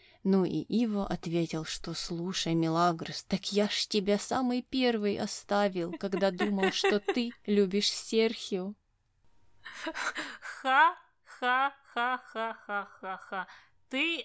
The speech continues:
Speaker 2: оставил, это человек, который бегал в ее комнату по триста пятьдесят раз, э, бегал по всему особняку, ходил жаловаться Анхелике. Это ты так оставил, да? И вообще, как можно кого-то оставить, если вы живете в одном доме? Серьезно, люди.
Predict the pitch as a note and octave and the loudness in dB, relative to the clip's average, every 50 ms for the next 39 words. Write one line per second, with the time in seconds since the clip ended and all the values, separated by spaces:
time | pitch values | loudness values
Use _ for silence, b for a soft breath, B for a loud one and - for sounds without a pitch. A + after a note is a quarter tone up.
0 | - - A#3 G#3+ - - - - B3 C4 C#4+ D#4 D#4+ D4+ C4+ A#3 - - G#3 G3+ | -6 -4 -4 -2 -4 -4 -4 0 2 2 2 2 0 -2 -4 -4 -4 -4 -6 -4
1 | G#3 A3 - - - A3+ A3 G#3+ A#3 C4+ C#4 - - A3+ G3+ - - G#3+ G#3+ G#3+ | -4 -6 -6 -6 -4 -4 -2 -2 0 -2 -2 -4 -6 -8 -6 -6 -4 -4 -4 -4
2 | G3+ G3 - G#3+ G#3 G#3+ A#3 B3 A3 G#3+ G3+ F#3+ F#3+ F#3 F3 F#3+ G3 F#3+ G3 F#3 | -6 -8 -8 -2 0 0 0 2 2 2 2 2 0 -2 -4 -6 -6 -6 -6 -6
3 | - - A3 A3 A3 G#3 F#3+ F#3 - G3 F#3 - F#3+ F3+ - G#3 G#3+ G#3 - - | -4 -4 -2 0 0 0 -2 -4 -6 -8 -8 -6 -6 -6 -4 -6 -6 -6 -6 -8
4 | G3+ F#3+ - G3+ F#3 F#3 F3+ - - F#3+ F3+ - - G3+ G#3+ A#3+ B3 - - - | -10 -10 -8 -10 -10 -8 -8 -6 -4 -6 -6 -4 -2 0 0 0 0 -2 -6 -8
5 | - - G#3 F#3 F3+ F#3 F#3+ F#3+ F#3+ F3 F3+ F#3+ G#3+ A3 G#3 G#3 G3 F#3+ F#3 - | -6 -4 -2 -2 -2 -2 -4 -6 -10 -10 -4 0 0 2 2 2 0 -2 -2 -6
6 | - G#3+ G3 G3+ - - G3 F#3+ F#3+ F#3+ F#3 - - F#3 F3+ F#3+ F#3 F3+ - - | -8 -8 -6 -6 -6 -6 -6 -4 -4 -4 -4 -6 -6 -8 -6 -6 -6 -6 -6 -6
7 | A#3+ B3+ B3 B B B B B B - A3+ G3+ G3+ A3+ A3+ A3 G3+ F#3+ G3+ G3+ | -6 -6 -6 B B B B B B 0 0 0 2 2 2 2 2 2 2 4
8 | G3+ G3+ G3 F#3 F#3 F3+ F3+ - - F#3 F3+ F3+ - - - A3 B3 C#4 C#4+ C4 | 4 4 2 0 0 -2 -4 -2 -2 -2 -2 -2 -4 -6 -4 -2 0 0 0 -2
9 | A3 - - A#3 F3+ - B B B B B - A3 G#3 G#3 - G#3+ G3+ F#3+ - | -4 -6 -4 -6 -6 -6 B B B B B -2 -2 0 0 2 0 0 0 0
10 | - - A#3+ A3+ G#3+ G3+ F#3+ - - G#3 G3 - - F#3+ - - - C4+ D4 D#4 | -2 0 2 2 2 0 -2 -2 -2 -2 -2 -2 -6 -10 -6 0 2 2 4 4
11 | D4+ C4 G#3+ F#3+ F#3+ F#3 F#3+ F#3+ F#3+ F#3 F#3 G#3 A#3 C4+ C#4 - - G#3+ A#3+ A#3 | 2 0 -2 -4 -6 -8 -8 -10 -10 -8 -2 0 0 0 0 0 0 0 0 2
12 | - - G#3+ A3 G#3+ - A#3 A3+ G3+ G#3+ G3+ - G#3 G3 G3 F#3+ - F3+ - - | 0 -2 -2 -4 -4 -6 -4 -4 -4 -4 -4 -4 -4 -4 -4 -4 -6 -8 -8 -4
13 | - C#4 D4+ D#4 C#4 - G#3 - - G3+ F#3 G#3 G3 G3+ G3 A3 C4 - B3+ G3 | 0 0 0 0 0 -4 -6 -6 -4 -4 -4 -4 -6 -4 -4 -4 -4 -4 -2 -4
14 | G3 F#3+ G3+ A3 G#3 F#3+ F#3+ F3+ E3+ E3+ - - A#3 A#3 A3 F#3+ F3+ - F#3 F3 | -2 0 0 0 0 0 -2 -2 -2 -4 -4 0 2 2 2 2 0 0 -4 -4
15 | F#3 F#3 F3+ F3 E3 E3+ | -4 -6 -6 -8 -10 -10